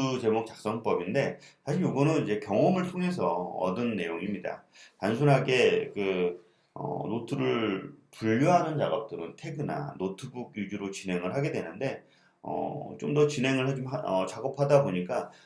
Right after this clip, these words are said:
노트 제목으로도, 어, 정리와 분류가 가능하기에 요 관련된 이야기를 좀 설명 좀 드리도록 하겠습니다. 주로 이제 정리 목적으로 이제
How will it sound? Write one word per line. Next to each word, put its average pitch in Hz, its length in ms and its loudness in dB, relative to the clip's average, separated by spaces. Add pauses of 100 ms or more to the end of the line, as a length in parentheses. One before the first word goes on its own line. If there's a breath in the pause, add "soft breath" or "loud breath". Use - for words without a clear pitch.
(140 loud breath)
노트 143 380 0
제목으로도, 110 1040 0
어, 82 340 -6
정리와 104 680 0
분류가 95 840 -2 (380 soft breath)
가능하기에 101 880 0
요 87 200 -2
관련된 87 640 -2
이야기를 85 500 -6
좀 90 200 -4
설명 113 320 -8
좀 92 160 -10
드리도록 82 400 -18
하겠습니다. - 540 -16 (720 loud breath)
주로 156 180 4
이제 143 300 6
정리 123 320 4
목적으로 139 840 4
이제 92 380 -2